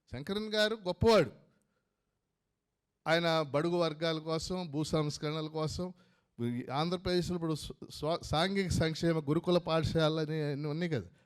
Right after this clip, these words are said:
అన్నీ ఆయనే ప్రవేశపెట్టి, ముఖ్యంగా దళితులు, గిరిజనుల కోసం ఎంతో కృషి చేశారు. ఇంకా చాలామంది, సుజాతారావు, లేకపోతే టి గోపాలరావు, చంద్రయ్య మన, మన జిల్లా కలెక్టర్ చేశారు,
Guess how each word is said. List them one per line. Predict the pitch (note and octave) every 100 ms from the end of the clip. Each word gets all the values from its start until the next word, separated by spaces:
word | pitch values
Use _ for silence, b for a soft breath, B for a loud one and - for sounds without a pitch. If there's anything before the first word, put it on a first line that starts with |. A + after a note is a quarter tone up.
| b
అన్నీ | D3 A#3+
ఆయనే | G3+ A#3 A3+
ప్రవేశపెట్టి, | E3+ E3+ G3 D#3 - C#3 - - _ _ _ _ _ -
ముఖ్యంగా | D#3+ A3+ A3
దళితులు, | F#3+ D#3 G3 G3+ G3+
గిరిజనుల | F3 E3+ F3 E3+
కోసం | E3 D#3 D#3+ F#3
ఎంతో | D3+ E3+ G#3
కృషి | - E3+ - E3
చేశారు. | - - - _ _ _ _ _ -
ఇంకా | - - F#3
చాలామంది, | A#3 C#4+ C#4 G#3+ A#2 - _ _ _ _ _ _ D3
సుజాతారావు, | E3 F3+ F3 D#3 C3 - _ _ _ _ _ _ _ _ _ _ _ _ _ _ _ _ _ D3
లేకపోతే | D#3+ E3+ E3+ D3+
టి | C#3 F#3+ F#3
గోపాలరావు, | E3 D3+ E3 D3 B2+ G2 - _ _ _ _ _ -
చంద్రయ్య | E3 G3+ G3+ D3 - -
మన, | C3+ D3 C3 _ -
మన | C#3+ C#3+ C3 - -
జిల్లా | B2+ F3
కలెక్టర్ | D#3+ D3 D#3 - C#3+
చేశారు, | C3 C3+ - A2+